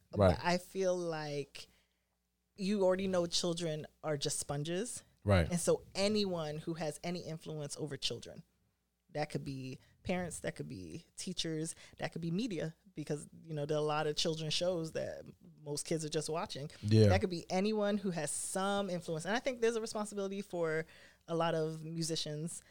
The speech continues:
Speaker 2: and
Speaker 1: Mm-hmm.
Speaker 2: artists because they know that they're influencing
Speaker 1: Mm-hmm.
Speaker 2: people,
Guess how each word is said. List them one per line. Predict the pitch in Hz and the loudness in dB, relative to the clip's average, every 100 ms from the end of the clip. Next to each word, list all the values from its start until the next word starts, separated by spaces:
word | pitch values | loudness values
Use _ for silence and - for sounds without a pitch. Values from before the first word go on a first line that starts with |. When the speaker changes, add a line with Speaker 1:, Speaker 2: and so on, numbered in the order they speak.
| - - | -16 0
Speaker 2:
and | 101 | 4
Speaker 1:
Mm-hmm. | 101 | 8
Speaker 2:
artists | 95 147 156 - - - _ _ | 8 6 2 -2 -8 -16 _ _
because | 165 165 160 | -2 -2 2
they | 160 | 0
know | 156 156 170 165 156 147 165 - | 2 0 4 6 4 0 -4 -6
that | 160 143 | -4 0
they're | 156 - | 0 0
influencing | 170 160 - 160 151 151 - - - - _ | -4 -6 -6 -8 -6 -8 -10 -10 -10 -12 _
Speaker 1:
Mm-hmm. | 110 104 110 98 | 6 8 10 8
Speaker 2:
people, | 87 95 87 | 6 2 -8